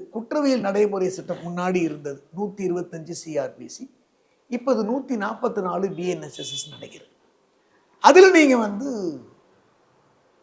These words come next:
ஜுடிஷியல் மேஜிஸ்ட்ரேட் கோர்ட்லயோ, அஹ், குற்றவியல் நீதித்துறை நடுவர் மன்றத்திலேயோ, அல்ல எம் எம் கோர்ட்லயோ, or family court-லயோ, depends upon the jurisdiction, எல்லையை பொறுத்து நீங்க பெட்டிஷனை ஃபைல் பண்ணீங்கன்னா,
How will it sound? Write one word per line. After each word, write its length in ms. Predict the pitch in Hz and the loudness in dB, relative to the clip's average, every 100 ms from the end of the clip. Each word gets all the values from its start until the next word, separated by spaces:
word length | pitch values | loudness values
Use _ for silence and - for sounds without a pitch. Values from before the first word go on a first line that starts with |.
| _ _ - | _ _ -2
ஜுடிஷியல் 500 | 233 269 - 247 202 | 4 6 6 2 2
மேஜிஸ்ட்ரேட் 500 | 190 202 - 202 202 | 2 2 4 2 0
கோர்ட்லயோ, 460 | 175 156 151 151 220 - _ _ - | -8 -8 -10 -12 -12 -16 _ _ 0
அஹ், 160 | 190 | 0
குற்றவியல் 520 | 208 202 247 233 208 | 0 4 6 6 2
நீதித்துறை 380 | 185 226 208 196 | 2 -2 0 0
நடுவர் 340 | 170 185 220 185 | 2 6 6 6
மன்றத்திலேயோ, 560 | 160 151 143 143 156 269 | -2 -10 -12 -14 -10 -8
அல்ல 320 | 220 196 165 | -4 -2 -2
எம் 120 | 175 | -4
எம் 180 | 208 180 | -8 -8
கோர்ட்லயோ, 440 | 170 - 139 147 226 - _ _ _ _ _ | -14 -14 -16 -16 -18 -20 _ _ _ _ _
or 160 | 220 269 | 4 4
family 440 | - 202 226 233 214 | 2 -2 0 0 -2
court-லயோ, 440 | 190 175 165 160 - | -6 -8 -10 -14 -14
depends 300 | 151 185 170 | -12 -10 -8
upon 240 | 175 156 156 | -10 -8 -10
the 120 | 135 | -12
jurisdiction, 520 | 147 165 143 120 - - | -12 -12 -12 -16 -18 -12
எல்லையை 360 | 151 180 254 - | -4 0 2 0
பொறுத்து 360 | - 151 165 | -4 -10 -12
நீங்க 200 | 143 131 | -16 -18
பெட்டிஷனை 380 | - 147 156 147 135 | -18 -18 -16 -16 -14
ஃபைல் 200 | 135 127 | -16 -16
பண்ணீங்கன்னா, 480 | 117 113 - 147 | -20 -20 -20 -20